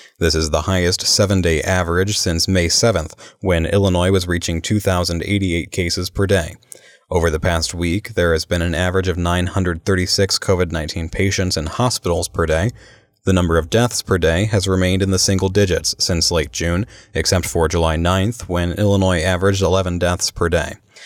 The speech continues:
Overall, there have been over one million four hundred and thirty thousand total covid cases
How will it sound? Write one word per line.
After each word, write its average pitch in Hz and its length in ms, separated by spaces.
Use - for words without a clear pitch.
Overall, 98 540
there 90 240
have 85 120
been 92 180
over 92 260
one 101 260
million 98 320
four 110 300
hundred 98 260
and 82 160
thirty 95 240
thousand 98 580
total 95 280
covid 92 340
cases 104 460